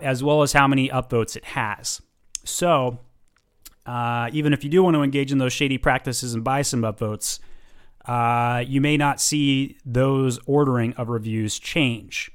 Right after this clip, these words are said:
uh, which would be valuable, especially if you don't want a negative review showing at the top of your reviews for sure. Uh, but food for thought on that. That's just a general observation we noticed.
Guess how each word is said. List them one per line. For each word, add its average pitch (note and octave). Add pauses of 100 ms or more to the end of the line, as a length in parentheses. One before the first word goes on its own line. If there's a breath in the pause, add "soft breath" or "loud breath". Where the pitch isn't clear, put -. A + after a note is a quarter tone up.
(720 soft breath)
uh, A2+
which C#3+
would A#3
be A#3+
valuable, G#3+
especially G3+
if F3
you D#3
don't F3
want E3+ (220)
a C3
negative D3
review C#3+
showing C#3
at C3
the -
top D#3
of C#3
your B2+
reviews A2+ (320)
for A2+
sure. A#2+ (680 loud breath)
Uh, A2+
but A#2
food F3
for D3+
thought C3+
on A2+
that. A2
That's C#3
just -
a C3
general C#3+
observation B2
we A2
noticed. G2+